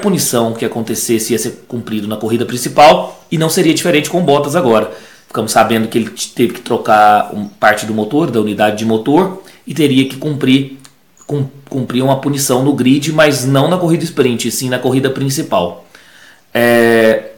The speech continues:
também nesse treino classificatório doeu o coração ver a entrevista do Felipe Massa com o Lewis Hamilton. Por quê?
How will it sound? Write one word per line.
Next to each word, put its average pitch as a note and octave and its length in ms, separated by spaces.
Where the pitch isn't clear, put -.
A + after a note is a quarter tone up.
também D3+ 380
nesse C#3 180
treino C3 280
classificatório B2 720
doeu B2+ 400
o E3 40
coração B2 640
ver A#2 120
a A#2 40
entrevista A2+ 800
do A#2 520
Felipe A2+ 280
Massa A#2 420
com A2+ 180
o A2+ 40
Lewis A#2 320
Hamilton. D3 360
Por D#3 300
quê? A2 380